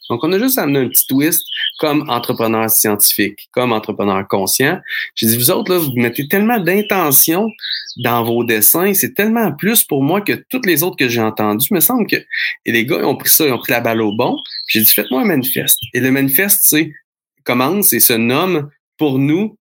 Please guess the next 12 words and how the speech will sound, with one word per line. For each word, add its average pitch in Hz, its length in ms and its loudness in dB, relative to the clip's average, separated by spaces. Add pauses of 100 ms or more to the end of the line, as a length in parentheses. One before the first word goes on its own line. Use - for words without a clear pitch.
l'architecture 131 760 0
est 113 80 0
bien 139 260 0
plus 160 280 -2
que 139 60 0
des 113 200 0
lignes 135 280 0
sur 113 180 -2
une 110 120 0
feuille 117 180 0
de 110 80 0
papier. » 104 440 -4